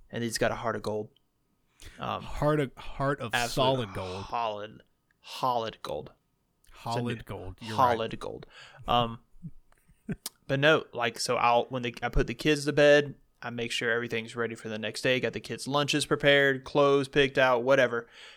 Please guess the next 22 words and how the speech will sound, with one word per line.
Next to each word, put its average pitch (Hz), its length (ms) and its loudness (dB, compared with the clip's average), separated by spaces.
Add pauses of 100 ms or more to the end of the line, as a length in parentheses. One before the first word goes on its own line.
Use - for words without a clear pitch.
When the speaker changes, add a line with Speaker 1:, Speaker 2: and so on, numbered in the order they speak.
(240)
Speaker 1:
And 120 320 0
everything's 135 400 2
kinda 139 220 0
quiet. 135 280 2
And 151 80 -4
it's, 208 120 -6
like, 247 280 -4
probably, 117 260 -2
like, - 240 -10
nine 113 360 -2
thirty. 117 400 -2 (120)
I 110 360 -4
pull 123 260 2
the 123 100 -4
chair 123 320 0
to 127 120 -6
the 123 60 -10
middle 127 260 -4
of 123 80 -4
the 127 80 -10
room. 196 260 -2 (800)
I 113 580 -2